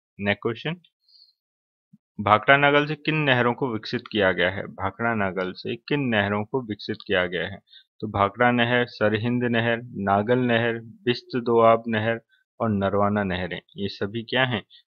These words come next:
ये भाखड़ा नागल से निकली हुई नहरें हैं। भाखड़ा नहर, सरहिंद नहर, नागल नहर, बिस्त दोआब नहर और नरवाना नहरें। नरवाना नहरें काफी इंपॉर्टेंट है सिंचाई के लिए। नेक्स्ट क्वेश्चन, भाखड़ा नागल परियोजना में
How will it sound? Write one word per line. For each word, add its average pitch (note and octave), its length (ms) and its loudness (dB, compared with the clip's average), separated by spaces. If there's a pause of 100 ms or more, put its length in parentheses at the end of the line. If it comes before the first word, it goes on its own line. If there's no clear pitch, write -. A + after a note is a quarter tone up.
(140)
ये G#2 120 -2
भाखड़ा G2+ 440 -2
नागल F#2+ 320 -2
से A2 220 -8
निकली G2 300 -6
हुई A2 200 -6
नहरें F2 420 -6
हैं। - 180 -16 (260)
भाखड़ा G2+ 400 0
नहर, G2+ 340 -4
सरहिंद A2+ 540 0
नहर, G#2 340 -2
नागल G2+ 520 -4
नहर, A#2 360 -4 (380)
बिस्त A#2 380 -4
दोआब A2 460 4
नहर G#2+ 260 -2
और G#2+ 260 0
नरवाना F#2 640 -2
नहरें। F2+ 380 -6 (280)
नरवाना G2+ 440 0
नहरें G2+ 300 -4 (140)
काफी G#2 300 0
इंपॉर्टेंट F#2 580 -4
है F#2+ 80 -4
सिंचाई F#2 400 -4
के F2+ 160 -8
लिए। F2 140 -12
नेक्स्ट F#2+ 380 -8
क्वेश्चन, C#3+ 340 -4 (1200)
भाखड़ा A2 400 6
नागल D3 220 4
परियोजना C3+ 360 0
में D3 120 -4